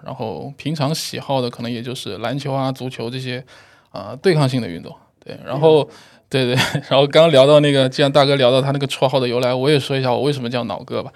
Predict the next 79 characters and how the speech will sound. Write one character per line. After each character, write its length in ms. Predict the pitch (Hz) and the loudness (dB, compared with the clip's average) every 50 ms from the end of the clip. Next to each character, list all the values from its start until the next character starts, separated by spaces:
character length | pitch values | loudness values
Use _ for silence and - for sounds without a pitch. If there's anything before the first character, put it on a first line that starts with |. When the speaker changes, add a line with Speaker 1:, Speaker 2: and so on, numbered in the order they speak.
| - - - - - _ _ _ | -20 -20 -20 -20 -20 _ _ _
Speaker 1:
啊， 180 | _ - 85 82 | _ -14 -12 -10
其 140 | - - 151 | -6 -4 -4
实 80 | 165 | -2
是 80 | 165 190 | 0 0
因 60 | 190 202 | 0 2
为 40 | |
我 160 | 202 175 135 123 | 4 4 4 4
原 200 | 123 123 131 147 | 4 2 2 4
来 360 | 143 131 127 131 131 135 147 151 _ _ | 4 4 4 4 2 0 -2 -6 _ _
就 300 | - - 139 131 127 131 | -6 -4 -2 -2 -2 -4
是， 340 | - - - 135 123 117 | -6 -8 -6 -6 -4 -4
啊， 240 | 107 78 101 113 107 110 - 127 - | -4 -2 -2 -4 -4 -6 -8 -14 -12
原 120 | - 135 139 | -6 -4 -2
来 60 | 147 | 4
大 80 | 151 | 4
家 80 | 151 151 | 4 6
都 80 | 156 156 | 6 4
在 80 | 156 | 2
外 180 | 147 160 170 143 | 4 4 2 2
企 240 | - - - - - | 2 -4 -10 -12 -12
嘛， 120 | - - - | -14 -16 -20
所 160 | - - - | -12 -6 -2
以 40 | 151 | 0
我 40 | 156 | 0
的 80 | 135 110 | 0 0
英 120 | 139 170 | 0 0
文 120 | 170 147 | 0 0
名 160 | 147 131 120 127 | 2 0 0 -2
是 120 | 131 151 | -4 -6
Brian。 540 | 135 131 127 120 131 143 135 104 98 120 135 _ _ _ _ _ _ _ _ _ _ | -6 -2 0 0 2 2 0 -2 -4 -8 -12 _ _ _ _ _ _ _ _ _ _
但 120 | - 151 | -2 0
大 120 | 151 165 160 | 4 4 4
家 100 | 160 160 | 4 4
经 140 | 165 165 | 2 0
常， 160 | 156 139 139 143 | 0 0 0 -2
你 80 | 123 123 | -2 -2
看 160 | 127 135 143 | -2 -4 0
打 120 | 143 - - | -2 -2 -2
字 180 | 131 139 160 | -2 -2 0
的 100 | 160 147 | 0 0
时 120 | 135 127 127 | 0 0 -2
候， 120 | 127 127 | -2 -2
经 140 | 127 - 139 | -2 -2 -2
常 100 | 135 143 | -2 0
邮 160 | 139 127 - | 0 0 0
件 140 | 151 180 165 | 2 2 2
的 80 | 139 | 2
时 80 | 127 - | 2 2
候， 80 | 127 - | 0 0
大 80 | 131 | 2
家 100 | 127 131 | 2 0
打 220 | 147 - - - - | 0 0 -4 -4 -6
错， 260 | - - - 135 113 | -8 -4 -2 -2 -2
就 320 | 123 131 123 87 71 - - | -2 -4 -6 -6 -6 -10 -4
A 160 | - 156 156 156 | -2 0 0 2
跟 100 | 156 151 | 0 0
I 320 | - 143 143 139 143 143 135 - _ _ | 0 0 0 0 -2 -2 -6 -8 _ _
打 140 | - - - | -6 -6 -6
得 40 | 120 | -4
太 140 | 135 151 160 | -2 -4 -4
快 220 | 151 - - 202 | -4 -2 2 2
了， 120 | 151 92 - | 2 2 0
就 80 | 143 | -6
变 140 | 143 147 139 | -6 -4 -2
成 100 | 135 143 | -2 -2
Brian 300 | 139 131 123 143 151 135 | -2 -2 -2 0 -2 -4
了。 120 | 90 - - | -6 -10 -14
所 160 | - - 143 | -8 -6 -4
以 20 | |
我 80 | 143 139 | -4 -2
经 100 | 143 156 | -2 -2
常 140 | 160 156 151 | -2 -2 0
收 140 | - 160 160 | 2 2 4
到 80 | 165 | 4
邮 160 | 139 120 117 | 4 2 0
件 260 | 131 147 143 127 110 - | 0 0 -2 -2 -2 -6
说， 160 | - 120 113 | -10 -10 -10
“Hi, 320 | - 139 - 180 151 120 | -10 -2 0 2 2 2
Brian。” 340 | - - 143 147 156 151 131 | 0 -2 -2 -2 -2 -2 -4